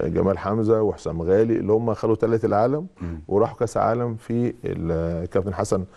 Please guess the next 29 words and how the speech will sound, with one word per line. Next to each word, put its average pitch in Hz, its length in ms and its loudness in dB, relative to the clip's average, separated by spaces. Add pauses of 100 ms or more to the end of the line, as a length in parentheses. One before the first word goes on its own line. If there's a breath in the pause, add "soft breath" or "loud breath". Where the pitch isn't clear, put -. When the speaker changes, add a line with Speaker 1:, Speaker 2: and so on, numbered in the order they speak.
(100)
Speaker 1:
خد - 20 -4
Speaker 2:
نبتدي 110 340 0
Speaker 1:
بطولة 98 140 2
Speaker 2:
بعناصر 104 260 2
Speaker 1:
أفريقيا. 139 180 2
Speaker 2:
الشابة، 107 560 0
بتكتسب 104 440 -4
Speaker 1:
إن 101 60 4
Speaker 2:
الخبرات 107 220 4
Speaker 1:
نعمل 131 260 4
Speaker 2:
وحاجة. 123 180 2
Speaker 1:
هارموني 101 260 -2
من 85 120 -6
الموضوع. 82 220 -6
Speaker 2:
بالظبط. 85 360 -4 (380 loud breath)
Speaker 1:
وكابتن 151 340 0
حسن 160 240 0
لما 131 180 0
جه 123 60 2
الصراحة 143 680 0
عمل 123 360 2
تواصل 110 540 2
أجيال 98 340 2
للفريق. 80 420 -6 (320)
Speaker 2:
دي 80 140 -6
حقيقة. 78 240 -4
Speaker 1:
جاب 110 160 4
من 107 160 -4
أول 95 500 0